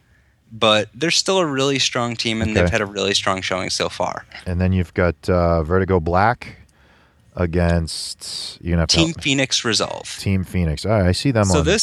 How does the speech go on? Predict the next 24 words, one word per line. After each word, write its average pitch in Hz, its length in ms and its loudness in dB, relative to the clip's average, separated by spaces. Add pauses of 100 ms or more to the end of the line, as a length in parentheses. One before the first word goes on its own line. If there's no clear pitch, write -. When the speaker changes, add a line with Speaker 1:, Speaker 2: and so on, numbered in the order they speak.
(160)
Speaker 2:
see - 160 -8
them 98 80 0
on 147 60 4
Speaker 1:
this 196 120 2
Speaker 2:
the 151 60 0 (100)
Speaker 1:
is 208 80 -2
Speaker 2:
internet. 160 140 2
Speaker 1:
actually 156 240 0
a 117 40 -2
really 117 300 0
interesting 156 420 -6
matchup. 170 400 -2
Vertigo 180 440 0
Black 127 340 0
is, 113 360 -4 (140)
is, 120 240 -4
of 107 140 -6
course, 120 280 -2
one 120 140 0
of 110 60 0
the 113 60 2
teams 113 360 0
from 104 380 0
the 104 380 -2